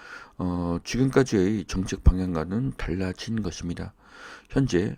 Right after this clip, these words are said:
매도를 고려하는 분들은 다주택자거나 법인 투자자들입니다. 그런데 종부세가 완화될 수도 있다, 양도세가 완화될 수도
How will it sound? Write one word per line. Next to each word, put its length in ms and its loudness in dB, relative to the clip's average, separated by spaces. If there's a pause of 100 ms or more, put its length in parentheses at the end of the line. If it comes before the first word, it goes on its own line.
매도를 460 2
고려하는 480 4
분들은 540 -2 (340)
다주택자거나 1000 -2 (120)
법인 420 6
투자자들입니다. 880 -4 (240)
그런데 480 0 (520)
종부세가 680 2
완화될 400 0
수도 300 -6
있다, 420 -4
양도세가 680 2
완화될 380 0
수도 300 -4